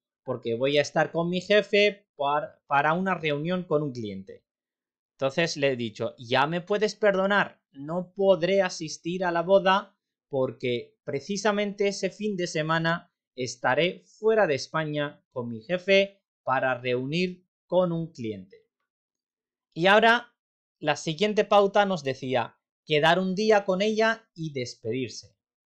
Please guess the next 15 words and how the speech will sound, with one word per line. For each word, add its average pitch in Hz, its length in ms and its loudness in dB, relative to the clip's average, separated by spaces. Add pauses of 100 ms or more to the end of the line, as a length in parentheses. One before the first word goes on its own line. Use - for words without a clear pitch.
(460)
Le 117 160 -4
digo, 107 440 -6 (640)
"¿Qué 269 180 -2
te 254 200 0
parece 170 760 4
si - 300 -6
quedamos?". 139 800 2
O - 60 -20
sea, 160 140 -8
esta 196 240 0
frase 240 600 0 (180)
también 170 280 0
la 196 160 4
podéis 190 300 0
memorizar, 170 640 0